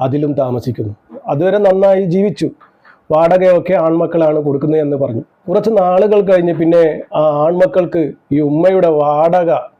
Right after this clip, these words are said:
കൊടുക്കാൻ കഴിയാതെയായി. ഉമ്മ താമസിക്കുന്ന വീടിൻ്റെ വാടക കൊടുക്കാൻ പറ്റാതെയായി. അങ്ങനെ ഈ ഉമ്മ മോളുടെ വീട്ടിൽ താമസിക്കാൻ പോയി. കുറച്ച് നാൾ മകളുടെ വീട്ടിൽ താമസിച്ചു. മകളുടെ വീടാണെങ്കിൽ നല്ല വീടാണ്, അത്യാവശ്യം സൗകര്യമുള്ള വീടാണ്,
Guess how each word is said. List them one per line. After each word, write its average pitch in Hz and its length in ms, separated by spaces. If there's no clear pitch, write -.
കൊടുക്കാൻ 156 360
കഴിയാതെയായി. 127 520
ഉമ്മ 170 180
താമസിക്കുന്ന 180 640
വീടിൻ്റെ 160 360
വാടക 147 460
കൊടുക്കാൻ 151 400
പറ്റാതെയായി. 123 540
അങ്ങനെ 208 220
ഈ 190 160
ഉമ്മ 151 300
മോളുടെ 202 460
വീട്ടിൽ 160 340
താമസിക്കാൻ 139 600
പോയി. 113 160
കുറച്ച് 202 240
നാൾ 196 200
മകളുടെ 175 440
വീട്ടിൽ 165 360
താമസിച്ചു. 139 540
മകളുടെ 196 440
വീടാണെങ്കിൽ 214 640
നല്ല 196 240
വീടാണ്, 190 380
അത്യാവശ്യം 170 560
സൗകര്യമുള്ള 156 580
വീടാണ്, 143 500